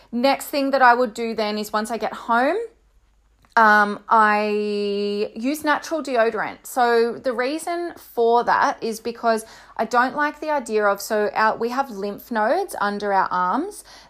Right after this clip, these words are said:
that are very closely, um, connected to obviously our breast tissue.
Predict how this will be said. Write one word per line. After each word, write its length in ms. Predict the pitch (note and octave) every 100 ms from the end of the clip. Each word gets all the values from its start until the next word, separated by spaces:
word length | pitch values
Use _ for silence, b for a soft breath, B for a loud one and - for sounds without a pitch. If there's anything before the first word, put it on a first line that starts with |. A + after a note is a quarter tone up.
| -
that 160 | G#3+
are 140 | G#3 G3
very 320 | G#3+ G#3 B3+
closely, 1040 | - A3 G3+ - - G3+ G3 F#3+ F#3+ F#3 -
um, 340 | G3 F#3+ F#3
connected 560 | - A3 G3 F#3+ G3 F3+
to 420 | - G3 F#3 F#3 -
obviously 480 | F3+ F3+ F3+ F3+
our 120 | E3+ E3
breast 360 | F3 F3+ -
tissue. 320 | - A3+ D4+